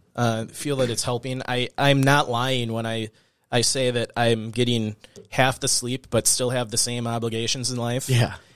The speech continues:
Speaker 1: And I, I can, I'm one of those people that can drink, like, a Starbucks coffee right before bed and sleep, you know, still
Speaker 2: I don't know
Speaker 1: fall
Speaker 2: how
Speaker 1: asleep.
Speaker 2: you can do that. That's
Speaker 1: Yeah.
Speaker 2: ridiculous.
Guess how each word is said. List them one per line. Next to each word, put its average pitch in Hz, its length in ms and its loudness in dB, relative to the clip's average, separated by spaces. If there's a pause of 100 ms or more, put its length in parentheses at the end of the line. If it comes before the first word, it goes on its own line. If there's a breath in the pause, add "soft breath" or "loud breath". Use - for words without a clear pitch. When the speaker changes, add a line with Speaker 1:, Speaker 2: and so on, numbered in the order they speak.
(300 soft breath)
Speaker 1:
And 117 460 0 (320)
I, 131 420 2 (160)
I 131 140 4
can, 117 240 -4 (580)
I'm 160 120 4
one 175 80 8
of 175 40 10
those 151 120 4
people 147 200 0
that 135 60 -2
can 123 120 -4
drink, 117 340 -6
like, 110 360 -2 (560)
a 113 280 0 (460)
Starbucks 123 500 2
coffee 117 320 0
right 113 180 0
before 113 260 -2
bed 110 280 2
and 98 120 0
sleep, 110 280 0 (280)
you 113 120 -8
know, 101 80 -2
still 107 360 0 (180)
Speaker 2:
I 104 160 -2
don't 82 200 -4
know 73 60 -8
Speaker 1:
fall 104 140 -2
Speaker 2:
how 104 40 -4
Speaker 1:
asleep. 98 320 -2
Speaker 2:
you 87 60 -6
can 71 100 -8
do 69 140 -10
that. 62 160 -14
That's 101 180 -4
Speaker 1:
Yeah. 87 60 -4
Speaker 2:
ridiculous. 92 680 -8